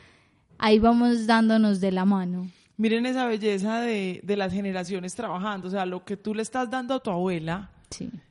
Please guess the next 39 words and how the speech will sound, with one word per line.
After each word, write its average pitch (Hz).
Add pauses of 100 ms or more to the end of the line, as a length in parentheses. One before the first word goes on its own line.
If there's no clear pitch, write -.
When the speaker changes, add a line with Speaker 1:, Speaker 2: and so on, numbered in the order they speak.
Speaker 2:
es 196
una 226
belleza, 165
porque 185
no 196
le 208
estás 233
diciendo, 226
"Abuela, 214
vas 254
a 240
ser 202
útil", 175
la 175
estás 165
haciendo 180
sentir 185
útil, 202
porque 175
ella 165
de 202
verdad 170
ve 180
que 175
cuando 170
el, 156 (280)
la 175
receta 175
sale 202
perfecta, 190
cuando 185
la 156
torta 165
sube 226
lo -
que 170
tiene 170
que 220
subir, 214